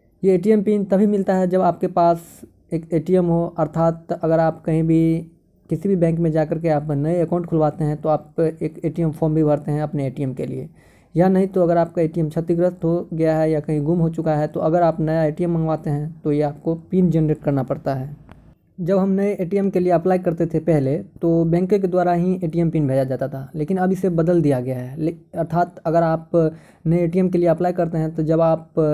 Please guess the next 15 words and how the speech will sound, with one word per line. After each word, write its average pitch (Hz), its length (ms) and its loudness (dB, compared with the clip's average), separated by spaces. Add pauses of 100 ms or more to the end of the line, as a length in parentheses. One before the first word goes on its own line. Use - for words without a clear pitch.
(120)
एटीएम 170 600 0
आपके 160 240 -4
पास 151 300 0
आ 165 120 2
जाता 170 320 0
है, 160 180 -6
तो 165 120 -4
आपको 170 580 -2
ये 165 140 2
पिन 180 400 -2 (260)
खुद 214 140 2
जनरेट 165 400 2
करना 139 220 0
होता 123 240 -8
है। 139 280 -14